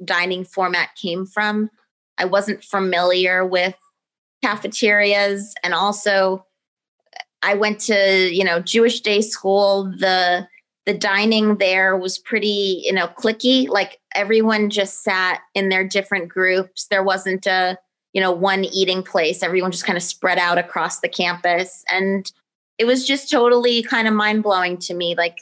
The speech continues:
the way that we were all eating together in our school cafeteria in college.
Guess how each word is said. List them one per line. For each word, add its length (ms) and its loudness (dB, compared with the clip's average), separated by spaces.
the 160 0
way 160 4
that 200 0
we 120 4
were 140 4
all 340 0
eating 240 0
together 460 0
in 100 0
our 120 2
school 260 -6
cafeteria 920 0
in 140 -2
college. 640 -2